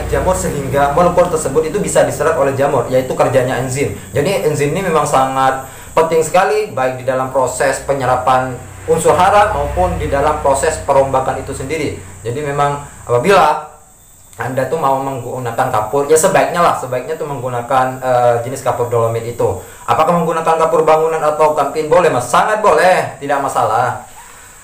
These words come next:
Kemudian yang keempat, meningkatkan P H dan menetralisir, eh, tingkat keasaman suatu media tersebut. Jadi bahwasanya, eh, yang diketahui ketika, eh,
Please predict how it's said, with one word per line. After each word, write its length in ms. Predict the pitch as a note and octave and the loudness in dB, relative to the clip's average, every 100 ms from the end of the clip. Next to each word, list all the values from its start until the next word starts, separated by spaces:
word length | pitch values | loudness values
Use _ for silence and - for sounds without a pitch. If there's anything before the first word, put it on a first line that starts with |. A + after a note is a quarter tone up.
| - | -10
Kemudian 800 | - D#3+ F3 F3 A3+ D#3+ D#3+ E3 | 2 4 4 4 4 4 2 -2
yang 400 | D#3 D#3 D#3+ D#3 | 0 2 0 -2
keempat, 800 | E3 D#3+ F3+ - - - - - D#3 | -4 -2 -6 -4 0 2 0 -4 -2
meningkatkan 720 | D#3 D3+ C3 B2 D3 D3 D3 | 0 2 2 2 2 0 0
P 80 | A2+ | -4
H 480 | - C3+ D#3+ - - | -2 -2 -2 -6 -2
dan 480 | D#3+ F3+ E3 G#2+ G2 | 2 2 0 -8 -8
menetralisir, 1400 | C#3 D#3+ D3 D3+ - C3 B2+ G2+ F#2 - A2 B2+ D3+ E3+ E3+ - - - - - - - B2+ | -4 -4 -4 -4 -2 0 0 -2 -10 -10 -6 0 0 0 -4 -14 -20 -20 -20 -20 -20 -12 -2
eh, 140 | B2+ B2+ | -2 -2
tingkat 400 | C3+ - E3 - | -2 0 0 -2
keasaman 800 | - B2 - A2+ A2+ C3+ - - | 0 2 2 0 2 0 0 -6
suatu 400 | - B2 - C#3 | -2 -2 0 -2
media 320 | B2 A2+ A#2 | -2 -2 -2
tersebut. 880 | A2+ A2+ - G#2 C#3 C3+ - - - | -2 -4 -4 2 6 6 2 -10 -12
Jadi 80 | F#2+ | -6
bahwasanya, 680 | F#2+ F#2+ - - - D#3 F3+ - - - - - - | -2 0 2 2 2 2 2 2 -2 -10 -14 -10 -2
eh, 220 | B2+ B2 B2 | 0 0 0
yang 80 | B2 | -4
diketahui 640 | A#2+ - A2 A2+ C#3+ C#3 | -6 -2 0 0 -2 -2
ketika, 720 | C#3+ G3+ G3 A2+ A2+ A#2+ C3+ - - - | -4 -4 0 4 4 4 0 -6 -20 -14
eh, 380 | - A#2+ A#2 A2+ | -6 -2 0 0